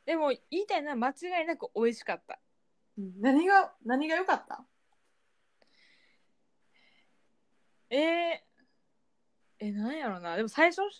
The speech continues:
Speaker 1: 最初の日に、あの、なんていうのかな。
Speaker 2: ホルモン？
Speaker 1: 店の外で、そうそうそうそう、店の外で、
Speaker 2: うん。
Speaker 1: テラス席じゃないか、そんないいもんじゃなかったけど、みんなでエプロンして、
Speaker 2: うん。うん。
Speaker 1: なんかソジュ飲みながら、
Speaker 2: うん。
Speaker 1: 鉄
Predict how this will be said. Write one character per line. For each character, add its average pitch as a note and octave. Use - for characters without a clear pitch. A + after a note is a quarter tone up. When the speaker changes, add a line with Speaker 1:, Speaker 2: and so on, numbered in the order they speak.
Speaker 1:
最 D4
初 D#4+
の F4
日 F4+
に、 A3+
あ A3
の、 G#3
な G#3+
ん C4
て C4
い A3+
う -
の B3+
か F#3+
な。 F3
Speaker 2:
ホ -
ル -
モ -
ン？ F3+
Speaker 1:
店 D4
の F4+
外 D4
で、 F#3+
そ C#4+
う -
そ C#4+
う C4+
そ C4+
う B3+
そ A#3+
う、 -
店 C#4+
の D#4+
外 C4
で、 F#3+
Speaker 2:
う G#3+
ん。 F3+
Speaker 1:
テ C4+
ラ D4+
ス C#4+
席 A3
じ G3+
ゃ F#3
な F3+
い F#3
か、 F#3
そ A#3+
ん C4
な B3+
い G#3
い G#3
も A3
ん -
じ F#3+
ゃ -
な F#3+
か F#3+
っ F#3
た D#3+
け E3
ど、 E3+
み G#3
ん B3
な A#3+
で G3
エ C#4
プ B3+
ロ G3
ン G3
し -
て、 B3+
Speaker 2:
う G#3+
ん。 -
う G3+
ん。 F3
Speaker 1:
な A3
ん G#3+
か F#3+
ソ D4
ジ G3+
ュ F#3+
飲 G3
み G#3
な G#3
が G#3
ら、 G#3
Speaker 2:
う G#3
ん。 F3+
Speaker 1:
鉄 C#4